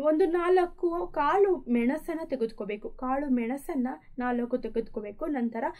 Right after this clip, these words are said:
ನಾಲ್ಕು ಲವಂಗವನ್ನ ತೆಗೆದುಕೋಬೇಕು ಹಾಗೂ ಸ್ವಲ್ಪ ಉಪ್ಪು.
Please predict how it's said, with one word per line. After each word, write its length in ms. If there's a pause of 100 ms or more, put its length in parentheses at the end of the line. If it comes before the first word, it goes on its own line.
(200)
ನಾಲ್ಕು 440
ಲವಂಗವನ್ನ 760
ತೆಗೆದುಕೋಬೇಕು 640
ಹಾಗೂ 260
ಸ್ವಲ್ಪ 320
ಉಪ್ಪು. 380